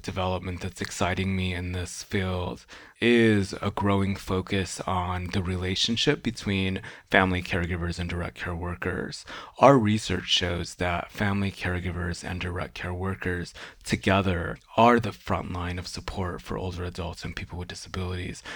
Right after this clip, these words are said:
in this country. And yet, in many cases, they share similar struggles in terms of a need for compensation, a need for recognition, um, a need for training and support. Um, and in many cases, they're the same people. So many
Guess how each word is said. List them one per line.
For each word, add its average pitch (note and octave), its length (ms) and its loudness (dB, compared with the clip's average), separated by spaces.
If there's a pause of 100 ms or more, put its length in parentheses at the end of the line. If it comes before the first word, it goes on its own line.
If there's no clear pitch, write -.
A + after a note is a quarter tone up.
(140)
in F#2 160 -2
this E2+ 160 -6
country. F2 720 0 (340)
And A2 180 4
yet, G#2+ 180 4
in A#2 120 4
many C#3+ 220 4
cases, F2+ 560 -2
they F#2 160 -2
share G2 560 2 (200)
similar G2 480 4
struggles F2+ 640 0
in F2 80 -6
terms F2+ 340 -2
of E2+ 180 -4 (260)
a - 80 0
need F#2+ 220 0
for G2 160 -2
compensation, F2+ 840 0
a F2 80 -2
need F2+ 200 -4
for F#2+ 140 -4
recognition, F2+ 1000 -4 (360)
um, F#2 220 4
a - 80 -2
need G2+ 220 2
for - 140 -4
training G2 580 2
and E2+ 100 -4
support. F#2+ 800 0 (280)
Um, G#2+ 200 6
and B2+ 100 4
in B2+ 140 8
many D3 180 6
cases, F2+ 460 -2
they're F2+ 120 0
the F#2 100 -2
same F2 260 -2
people. - 460 -4
So - 180 -4
many F2 340 -2